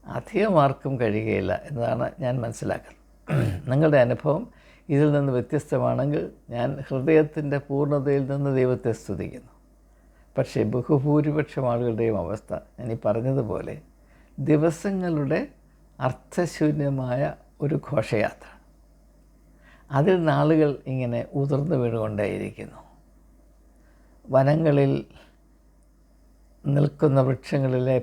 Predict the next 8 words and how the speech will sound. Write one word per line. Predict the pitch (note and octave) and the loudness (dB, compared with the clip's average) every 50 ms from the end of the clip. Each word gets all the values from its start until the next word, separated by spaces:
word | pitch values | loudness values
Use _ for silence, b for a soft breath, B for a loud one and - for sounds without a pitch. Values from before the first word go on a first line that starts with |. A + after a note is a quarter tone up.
| - - | -2 -6
പൂക്കൾ | - D3 D3+ D3+ C#3+ - D3 A#2+ A#2+ - - | -4 -2 -2 -2 -2 -2 -2 -2 -2 -2 -4
കൊഴിഞ്ഞു | C3 B2+ B2+ C3+ C3+ C#3 C3 A#2+ | -2 0 0 2 2 2 2 2
വീഴുന്നത് | A#2+ A#2 A2+ B2 A#2 G2+ G2 G2 G2 | 0 -2 -2 -4 -6 -6 -6 -6 -8
പോലെ | G2 F#2+ F#2+ - - - - - _ _ _ _ _ _ _ _ b b b b b b b b b b b b b _ _ - | -8 -12 -14 -16 -20 -20 -20 -20 _ _ _ _ _ _ _ _ b b b b b b b b b b b b b _ _ -4
നമ്മുടെ | D#3+ C3+ C#3 D3+ D3+ C#3+ C#3+ | -2 0 2 2 4 4 4
നാളുകൾ | C3 B2+ B2+ C#3 C#3 C3+ B2+ - | 2 2 2 2 2 0 0 0
കൊഴിഞ്ഞു | - B2 B2 C3 C#3 C#3 C3 | -2 -2 0 0 0 0 0
വീണുകൊണ്ടേയിരിക്കുന്നു. | B2+ A#2+ A#2+ A2+ A2 G#2+ G#2+ A2 G#2 G2+ G2+ G#2+ G2+ - - A2 A#2 A2+ | 0 0 0 -2 -2 -4 -4 -4 -4 -6 -6 -8 -12 -14 -14 -16 -16 -18